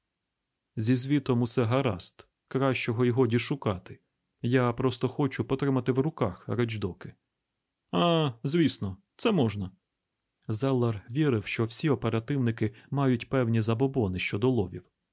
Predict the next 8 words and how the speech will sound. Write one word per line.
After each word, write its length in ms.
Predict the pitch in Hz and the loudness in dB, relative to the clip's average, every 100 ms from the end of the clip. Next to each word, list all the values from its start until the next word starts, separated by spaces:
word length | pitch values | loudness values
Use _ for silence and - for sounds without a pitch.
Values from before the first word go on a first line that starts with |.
| _ | _
і 280 | - 117 110 107 | -4 0 0 0
був 320 | 117 139 - | 0 -2 -2
радий 340 | 123 151 113 | -4 -2 -2
потішити 560 | 95 117 120 110 110 127 | -2 -2 -2 -2 -2 -4
Грема. 400 | 147 113 90 - _ _ _ _ _ _ _ _ _ - | -2 -4 -6 -16 _ _ _ _ _ _ _ _ _ -2
«Усі 380 | 202 - 208 | 0 2 4
зразки 400 | 165 180 190 226 | 4 4 2 0
там, 300 | 190 170 110 | 0 0 0